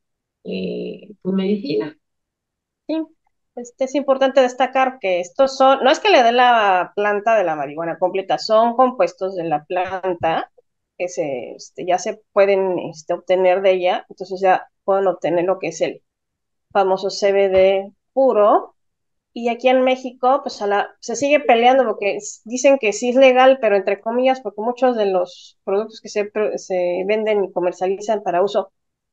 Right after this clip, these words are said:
Speaker 2: salud humana y animal, este, los están vendiendo actualmente como si fueran suplementos, ¿no? Porque realmente no existe a la fecha, mm, regulación exacta. Se siguen peleando que si sí o que si no, y con tanto, este, mala información que también hay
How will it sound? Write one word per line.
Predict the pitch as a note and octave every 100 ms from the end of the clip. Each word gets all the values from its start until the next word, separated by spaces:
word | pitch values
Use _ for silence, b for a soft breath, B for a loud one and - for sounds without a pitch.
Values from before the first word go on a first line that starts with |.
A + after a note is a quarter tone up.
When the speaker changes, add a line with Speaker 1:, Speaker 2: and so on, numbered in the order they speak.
| _ _
Speaker 2:
salud | - G#3 A#3+ B3
humana | A#3+ A#3
y | G3
animal, | G3+ B3+ B3 G3 C4 D4 _
este, | F#3+ F#3 F#3 F#3+
los | F#3
están | - A3+
vendiendo | A3 G#3+ G#3+
actualmente | A3+ A3 G3 G3 G3 -
como | E3+
si | E3+ -
fueran | G3
suplementos, | G#3+ G#3 F3 E3+ F3+ E3+ -
¿no? | - F#4+ - _ _ _ _ _ _ _ -
Porque | F#3+ G3+
realmente | G3 G#3+ G#3 G#3+ A3+
no | A3+ A#3
existe | B3 A#3+ A#3 A3+ - A#3+ -
a | F#3
la | F#3+ F#3+
fecha, | B3 A#3+ C4 F#4+ - _
mm, | - G3 F#3
regulación | G3 F#3+ F#3 F3+ A3 A3+ -
exacta. | F3+ G#3 G3 E3+ D#3
Se | - G3+
siguen | - A#3+ B3
peleando | G#3 F3+ A3 A3+
que | -
si | D#3
sí | D3+ A#3 C4
o | C3+
que | C3+
si | E3+
no, | F#3+ B3+ D4+
y | G#3+ C#3+ D#3 - _
con | G3
tanto, | G#3 A3+ A#3+ C4 G3
este, | E3+ F#3
mala | F#3 F#3+
información | F#3+ F3+ F#3 A#3
que | A#3
también | A3+ F#3 G3+ G3+
hay | G3+